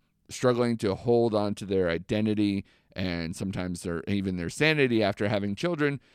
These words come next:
And it could be, um, you know, especially with a more diversified academy, it could really strike a chord, uh, with a lot of the, the, the voting bodies, uh, increasingly becoming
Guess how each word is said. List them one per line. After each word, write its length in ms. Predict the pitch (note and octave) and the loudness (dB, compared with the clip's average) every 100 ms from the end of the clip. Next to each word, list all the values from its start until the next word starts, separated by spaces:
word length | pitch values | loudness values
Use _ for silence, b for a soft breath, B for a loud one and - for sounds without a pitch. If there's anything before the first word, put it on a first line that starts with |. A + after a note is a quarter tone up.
| b b b - | b b b 0
And 280 | E3+ E3+ - | 4 4 2
it 180 | D3 - | -4 -2
could 300 | E3 F3 D3+ | 0 0 0
be, 400 | B2 B2 B2 - _ - | 0 0 -2 -8 _ -4
um, 280 | A2 A2+ A2 | 0 0 0
you 100 | A#2+ | 2
know, 60 | A2+ | 0
especially 320 | - C3+ C3 | 0 -4 0
with 180 | A#2+ A2 | 2 2
a 60 | |
more 520 | G#2+ A2 A#2 A2+ A2 - _ _ _ - | 2 2 2 2 -2 -4 _ _ _ -4
diversified 640 | G#2 A2+ A#2 A2+ A2+ G#2+ F2+ | 0 2 0 0 2 2 0
academy, 560 | - B2+ C3+ A2 G2+ | -2 0 2 2 0
it 140 | F#2+ - | -2 -2
could 360 | F3+ C3+ F#2+ | -2 -2 -4
really 300 | A2 C3+ C3 | 0 2 2
strike 320 | A2+ B2 A2 | 0 0 0
a 80 | F#2+ | -2
chord, 560 | - B2 A2+ G2 E2 - _ _ - | -6 -2 2 2 0 -4 _ _ -6
uh, 240 | F2 F2 F2+ | -2 0 -2
with 140 | F2+ | -2
a 60 | F2+ | 0
lot 220 | G2 F#2+ | 2 2
of 160 | F2+ F#2+ | 0 -2
the, 340 | F2 E2+ - _ | -2 -2 -4 _
the, 340 | - F2+ E2 - | -8 -6 -4 -6
the 100 | F#2+ | -6
voting 400 | F#2 A#2+ B2+ A#2+ | 2 4 4 2
bodies, 680 | F#2+ G2 F2+ D#2+ E2 - - - | 2 2 2 0 -4 -10 -14 -6
uh, 340 | E2+ D2+ D2+ - | -4 -2 -4 -6
increasingly 560 | F#2 - G#2+ G2+ F#2+ | -10 -6 -6 -4 -4
becoming 600 | F2 E2+ - A2+ A2+ G#2+ | -4 -8 -4 -2 -2 -4